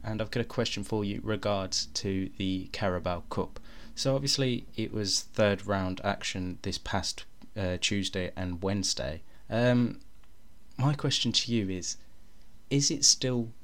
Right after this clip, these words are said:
as meaningful as it once was? Because, uh, The Athletic revealed this past week that the winners of the tournament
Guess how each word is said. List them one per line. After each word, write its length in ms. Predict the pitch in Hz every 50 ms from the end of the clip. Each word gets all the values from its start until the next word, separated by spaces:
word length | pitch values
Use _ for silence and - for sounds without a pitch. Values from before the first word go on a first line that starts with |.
| - - - - - - - - - - -
as 160 | 113 113 101
meaningful 580 | 101 117 117 113 107 104 95 - - 95 98 - -
as 160 | 104 95 -
it 140 | 104 95 - - - - -
once 400 | 107 98 98 95 - - - -
was? 240 | 104 98 92 - -
Because, 560 | - 98 95 - - 113 107 101 - - - - - - - - - - - - - - - - -
uh, 460 | - - 117 117 117 113 113 110 107 101 -
The 160 | - 110 - -
Athletic 560 | 123 123 - 156 147 - 151 139 139 - -
revealed 540 | 110 113 107 101 - 113 110 104 101 95 -
this 240 | - 110 101 -
past 340 | - - - 107 - - -
week 300 | - 104 101 95 - -
that 280 | - 104 101 - - -
the 340 | - 101 98 95 95 95 -
winners 520 | - 98 107 113 113 113 104 98 95 - - -
of 300 | - 101 98 95 - -
the 200 | - 101 95 95
tournament 760 | 95 - - 107 101 98 95 92 90 92 107 113 - -